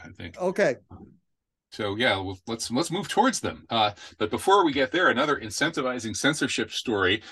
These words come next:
Speaker 1: Talk about how you incentivize censorship and get people to censor themselves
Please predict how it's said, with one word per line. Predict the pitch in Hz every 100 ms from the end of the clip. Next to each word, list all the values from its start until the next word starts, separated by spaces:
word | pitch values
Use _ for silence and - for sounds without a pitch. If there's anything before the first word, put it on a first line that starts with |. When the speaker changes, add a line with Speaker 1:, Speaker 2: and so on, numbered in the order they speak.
| -
Speaker 1:
Talk | - 147
about | 165 127 107
how | 131
you | 135 113
incentivize | 98 139 151 110 113 107 87 87 -
censorship | - 135 143 123 113 -
and | 101
get | 110 -
people | 120 101
to |
censor | 90 120 110
themselves | 98 92 - 247 92 240